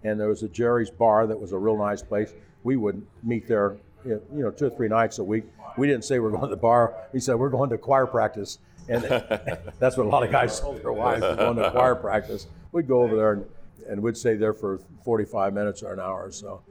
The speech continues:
But, but we, I don't have too many crazy stories about the guys that I could really tell you. But I, one thing on Bowling for Dollars,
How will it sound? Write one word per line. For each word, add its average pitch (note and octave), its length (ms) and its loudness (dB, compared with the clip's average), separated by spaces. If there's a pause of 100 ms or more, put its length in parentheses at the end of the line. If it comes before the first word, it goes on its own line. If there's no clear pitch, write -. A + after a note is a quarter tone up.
(340)
But, D3 200 0 (160)
but B2+ 160 2
we, E3+ 180 -2 (400)
I A3 100 0
don't G3+ 140 2
have C#3 280 2 (460)
too A#3 100 0
many F3+ 160 2
crazy D3+ 400 0
stories C3+ 460 2
about A2+ 340 2
the A2 60 -6
guys A2+ 300 0
that A#2+ 120 -2
I A2+ 100 2
could G2+ 220 -6
really G#2+ 240 0
tell A#2+ 380 0
you. A2+ 240 0 (360)
But A2+ 60 -4
I, B2+ 160 2
one C#3 400 0
thing C3+ 180 2
on A#2 180 2
Bowling B2 300 2
for G#2 140 -8
Dollars, G#2+ 480 4